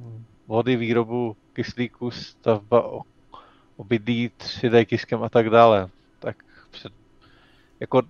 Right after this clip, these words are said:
nevím úplně přesně, eh, jak to mají ty projekty, ale, hm, z mého pohledu jako fyzikálního, tak by určitě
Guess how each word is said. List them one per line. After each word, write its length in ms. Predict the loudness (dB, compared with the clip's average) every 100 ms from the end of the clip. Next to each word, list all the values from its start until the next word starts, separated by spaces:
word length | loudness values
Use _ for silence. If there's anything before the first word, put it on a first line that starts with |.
| _
nevím 340 | 2 2 2
úplně 340 | -2 -2 2 2
přesně, 420 | 0 -6 -2 0
eh, 120 | 0 -2 -14 -20 _ _ _ -2 2
jak 240 | 4 2 2
to 120 | 0
mají 200 | 2 2
ty 100 | 0
projekty, 480 | 2 4 4 4 6
ale, 260 | 8 6 2 _ _ _ _ _ _
hm, 260 | -20 -20 -20 -20 _ _ _ _ _
z 140 | -20 -4
mého 280 | 4 4 4 _ _ _ _ _
pohledu 440 | 2 6 6 6
jako 220 | 2 2
fyzikálního, 680 | -2 -2 -4 6 8 8 4
tak 160 | -8 -6
by 100 | -6
určitě 520 | -6 -6 -2 4 4